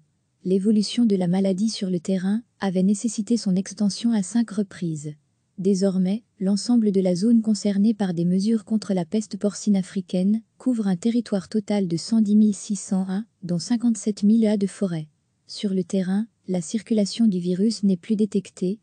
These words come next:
et la densité de sangliers a fortement diminué. Le dernier animal mort testé positif, dans le sud du pays, remonte à mi-août deux mille dix-neuf. Du côté wallon, la ministre en charge de la forêt, Céline Tellier,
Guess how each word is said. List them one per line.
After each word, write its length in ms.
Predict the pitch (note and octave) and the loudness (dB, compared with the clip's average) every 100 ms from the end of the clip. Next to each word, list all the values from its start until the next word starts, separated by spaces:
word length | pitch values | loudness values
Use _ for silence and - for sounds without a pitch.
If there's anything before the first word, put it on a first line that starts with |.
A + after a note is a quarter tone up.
| _ | _
et 80 | F#3+ | 0
la 120 | F#3 | 0
densité 440 | F#3 A3 A#3 A3 | 0 0 -2 0
de 80 | F#3 | 0
sangliers 560 | F3 - A3+ G3+ F#3+ A3+ | 0 2 2 2 2 2
a 80 | F#3 | 0
fortement 480 | - A#3 - G#3 | -4 -4 2 4
diminué. 560 | A3+ G#3 G#3 F3 D#3+ D3+ - _ _ _ - | 4 6 4 4 0 -6 -12 _ _ _ -4
Le 120 | E3 | 0
dernier 440 | F#3 G3+ G#3+ A3 | 0 4 4 4
animal 400 | G#3 G#3 G3+ F3+ | 4 6 6 4
mort 280 | F3 G3 A3 | 2 0 0
testé 320 | - G#3 - | -4 -2 -4
positif, 800 | F#3+ G3+ F#3 F3+ - G3+ - - _ G3 | 0 -2 -2 -6 -4 -6 -6 -18 _ -4
dans 140 | F#3 | 0
le 100 | F#3+ | 0
sud 220 | F3 A#3+ | 0 -2
du 60 | G3+ | 0
pays, 340 | - G3 G3+ | 2 2 2
remonte 380 | G3 G3+ A3 G#3 | 2 4 4 2
à 80 | F#3+ | 2
mi-août 340 | G3 A3+ A3 | 4 4 2
deux 160 | G3+ G#3+ | 2 6
mille 220 | A3+ A3+ | 6 6
dix-neuf. 680 | G3 F#3 F#3 D3+ C#3+ - _ _ _ _ _ | 2 0 -2 -4 -8 -18 _ _ _ _ _
Du 160 | F3 F3+ | -6 0
côté 280 | A3+ G#3 | 0 0
wallon, 380 | F#3+ F3 E3+ F#3 A3 _ | 0 2 2 0 -4 _
la 140 | F#3+ F3+ | -2 2
ministre 440 | F#3 G#3+ A3+ G3 | 4 4 2 -2
en 60 | G3 | -2
charge 380 | - A3+ G#3+ F3+ | -2 -2 -4 -4
de 80 | |
la 140 | F3+ F3 | -4 -4
forêt, 460 | - G3 F3 F3+ - _ | -4 -4 -2 -4 -8 _
Céline 420 | - A3 G#3 A3+ | -4 0 4 4
Tellier, 440 | G#3 F3+ E3 F3+ | 4 0 0 -2